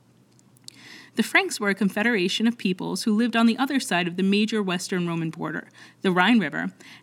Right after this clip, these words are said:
and its tributaries in what today is the southern Netherlands, and appear in Roman sources from the mid-third century on. From the early fifth century,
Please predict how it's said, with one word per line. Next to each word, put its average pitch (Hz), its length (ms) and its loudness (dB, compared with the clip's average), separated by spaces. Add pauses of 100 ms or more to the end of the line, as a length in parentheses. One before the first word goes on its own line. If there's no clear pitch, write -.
and 294 120 6
its 320 140 -2
tributaries 175 800 -2
in 208 160 8
what 196 160 -2
today 226 400 2
is 185 120 -2
the 196 100 -4
southern 196 320 2
Netherlands, 160 580 -6 (380)
and 302 120 6
appear 370 300 0
in 320 80 4
Roman 240 240 4
sources 185 400 -4
from 190 160 -2
the 185 80 2
mid-third 190 480 0
century 175 540 -6
on. 156 340 -6 (960)
From 208 220 2
the 180 100 -2
early 175 180 -2
fifth 359 260 -2
century, 180 520 -4